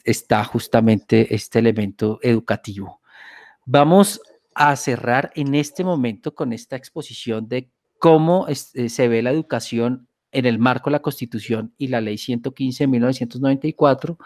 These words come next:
para a partir de, eh, esos elementos, pues ya comenzar a conversar sobre, eh, el problema, el problema, eh,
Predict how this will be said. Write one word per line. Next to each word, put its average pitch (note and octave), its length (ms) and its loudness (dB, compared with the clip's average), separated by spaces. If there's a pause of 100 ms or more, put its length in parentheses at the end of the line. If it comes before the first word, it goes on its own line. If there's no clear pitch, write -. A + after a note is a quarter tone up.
(460)
para C#3 300 4
a C3 120 0
partir D3 480 0
de, F#3 340 4
eh, A#2 540 0
esos C#3 300 0
elementos, D3+ 600 2
pues A2 300 -2
ya B2+ 380 2 (180)
comenzar A#2 560 4
a A#2 80 -2
conversar A2 720 0 (420)
sobre, C3 1040 2
eh, G#2+ 400 -8
el B2+ 160 -6
problema, A2+ 520 -4 (440)
el A2+ 160 -12
problema, A2+ 960 -2
eh, A#2+ 240 -12